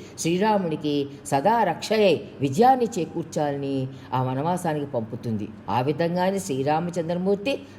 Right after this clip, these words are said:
తల్లి ఆశీర్వచనాలు స్వీకరించి చక్కగా విజయంతోటి మళ్ళీ తిరిగి వెనక్కి వస్తారు.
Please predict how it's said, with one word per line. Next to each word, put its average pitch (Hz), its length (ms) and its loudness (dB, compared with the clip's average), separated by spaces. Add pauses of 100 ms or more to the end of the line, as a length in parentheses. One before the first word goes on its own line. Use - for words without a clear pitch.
తల్లి 226 300 4
ఆశీర్వచనాలు 196 880 4
స్వీకరించి 147 680 -2
చక్కగా 151 420 0 (240)
విజయంతోటి 185 680 4
మళ్ళీ 143 300 -2
తిరిగి 139 400 -2 (280)
వెనక్కి 131 300 -2
వస్తారు. 117 460 -4